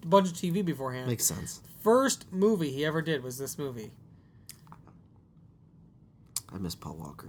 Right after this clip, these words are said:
Speaker 1: It's a good, it was a good start. Good start to a, a s-, a solid career.
Speaker 2: It was his. I mean, he would, there'd be, he'd go on to star in movies where he was, might as well have been a cyborg. The things he could do with those machines.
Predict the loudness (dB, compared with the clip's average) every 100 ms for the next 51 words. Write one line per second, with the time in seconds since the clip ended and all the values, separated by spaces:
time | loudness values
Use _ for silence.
0 | -12 -8 -6 0 2 2 2 0 4 4
1 | 6 6 6 4 -2 -4 -4 -2 2 2
2 | 2 0 0 -2 -2 -2 -2 -6 -8 -10
3 | -10 -10 -10 -10 -8 -6 -6 -6 -6 -4
4 | 0 0 -2 -6 -12 -20 -20 -10 -2 4
5 | 6 6 4 0 -2 -12 -12 2 6 6
6 | 8 8 8 6 6 6 6 6 8 10
7 | 10 8 8 8 10 8 8 8 8 6
8 | 8 8 8 4 -2 -10 -20 -20 -20 -20
9 | -2 6 8 8 10 10 8 0 0 0
10 | 0 0 -2 -4 -8 -16 -2 0 2 0
11 | 0 2 2 4 2 2 0 2 2 0
12 | -2